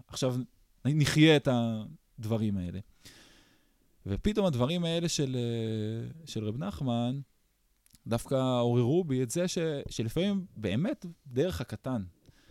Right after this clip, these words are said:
דרך ה-, אפילו אולי אפשר לקרוא לזה דרך התפקוד, ה-, אולי רוטיני, ה-, קצת, אה, עמום מבחינת העומק שלו,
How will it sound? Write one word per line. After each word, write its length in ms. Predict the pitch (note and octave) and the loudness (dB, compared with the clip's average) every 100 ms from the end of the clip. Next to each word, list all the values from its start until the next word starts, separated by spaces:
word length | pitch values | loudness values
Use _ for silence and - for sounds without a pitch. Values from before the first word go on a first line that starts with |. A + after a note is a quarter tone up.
| - | -6
דרך 300 | A#2+ F3 G3+ | 2 2 4
ה-, 280 | F#3+ F3 E3 - _ - A#2 - | 2 2 -2 -6 _ -6 -6 2
אפילו 240 | - A#3+ | 2 4
אולי 140 | G#3 F#3+ | 4 4
אפשר 180 | - | 4
לקרוא 260 | D3+ C#3 D3+ | 0 0 0
לזה 320 | D#3 B2+ B2+ - - | 0 0 0 -2 -4
דרך 300 | A#2+ C#3+ C#3+ | -2 0 -2
התפקוד, 680 | - B2+ - - F#3 C#3 E3 _ _ _ _ _ _ _ _ - | -2 -2 -2 6 6 6 -2 _ _ _ _ _ _ _ _ 0
ה-, 320 | A#2+ B2+ C3 - _ _ _ _ _ _ _ - | 4 4 2 -2 _ _ _ _ _ _ _ 0
אולי 220 | A2 A#2 | 4 6
רוטיני, 800 | G#2+ G#2 - B2+ C3+ B2+ A2 G#2 G2+ - _ _ _ - | 4 2 6 6 8 6 6 2 -8 -18 _ _ _ -4
ה-, 640 | G#2+ G#2+ A2+ A2+ A2+ A2 A2 - - _ - | 0 2 2 0 0 0 -4 -10 -20 _ -18
קצת, 340 | - C3 B2+ | -2 0 2
אה, 340 | C3 A#2+ A2+ G#2+ - A#2+ | 2 2 2 0 0 4
עמום 380 | B2+ D#3+ C3 F#2+ _ - | 6 6 4 0 _ -8
מבחינת 520 | G#2+ - A#2 A#2+ A#2+ | -8 -4 -2 -2 -2
העומק 560 | A2 G#2 - D#3+ D#3+ - | -2 -2 4 6 6 2
שלו, 300 | A2 E2+ | -2 -6